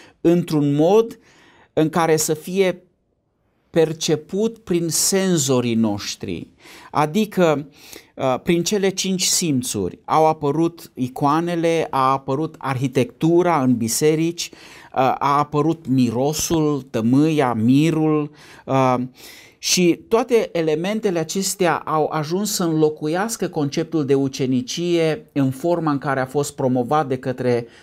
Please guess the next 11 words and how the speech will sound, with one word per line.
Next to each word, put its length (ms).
Domnul 300
Iisus 320
Hristos, 640
de 120
către 280
primii 300
ucenici, 560
de 120
către 280
Apostolul 540
Pavel 540